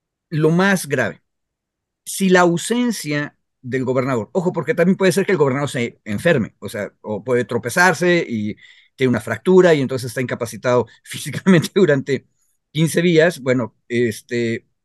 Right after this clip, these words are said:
el Congreso reconoció, algo es algo, que en esos casos, si la ausencia es de menos de un mes, de menos de treinta días,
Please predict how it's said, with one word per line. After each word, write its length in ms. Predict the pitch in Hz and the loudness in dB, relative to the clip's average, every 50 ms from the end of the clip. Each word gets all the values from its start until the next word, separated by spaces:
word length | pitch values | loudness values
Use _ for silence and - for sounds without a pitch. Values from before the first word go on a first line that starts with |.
| _ _ _ | _ _ _
el 140 | 139 127 - | -8 -6 -4
Congreso 480 | 147 143 151 160 160 180 180 - 190 | -2 0 2 4 4 4 4 4 2
reconoció, 800 | 180 170 160 - 151 135 123 120 117 - 165 190 165 143 202 262 - _ - - - _ | 2 0 0 0 0 0 0 0 0 0 2 2 2 2 0 -2 -8 _ -20 -20 -14 _
algo 220 | 107 120 117 101 | -4 -4 -2 -2
es 120 | 107 - 175 | -2 -2 0
algo, 300 | 190 175 135 160 180 - _ _ _ _ - _ _ _ _ | 0 0 0 -2 -4 -6 _ _ _ _ -20 _ _ _ _
que 120 | - 139 143 | -2 0 2
en 120 | 147 160 | 2 4
esos 280 | 185 202 208 214 190 - | 4 4 2 0 0 2
casos, 580 | - 196 196 165 - 160 170 190 - - - _ _ _ _ _ _ _ _ _ _ _ _ _ _ _ _ _ _ _ _ _ _ | 4 4 4 4 2 0 -2 -4 -6 -10 -20 _ _ _ _ _ _ _ _ _ _ _ _ _ _ _ _ _ _ _ _ _ _
si 260 | - - - 147 143 | -16 -10 -6 -2 0
la 100 | 147 139 | 2 2
ausencia 540 | 135 139 127 - 180 190 185 - 175 165 165 | 2 2 0 0 0 0 2 4 4 6 6
es 180 | 170 165 143 | 6 4 2
de 80 | 143 135 | 0 2
menos 520 | 131 131 135 143 175 214 233 254 233 185 | 2 2 4 4 4 4 4 4 2 2
de 60 | 202 | 2
un 100 | 196 170 | 2 2
mes, 220 | 143 131 131 156 135 | 0 0 -2 -2 -2
de 80 | 123 | 0
menos 260 | 123 143 160 180 160 147 | 0 0 0 -2 -2 -2
de 80 | 147 | -4
treinta 300 | 131 143 151 151 - 143 | -4 -4 -6 -4 -2 0
días, 280 | 127 117 113 156 - | 0 0 0 -2 -6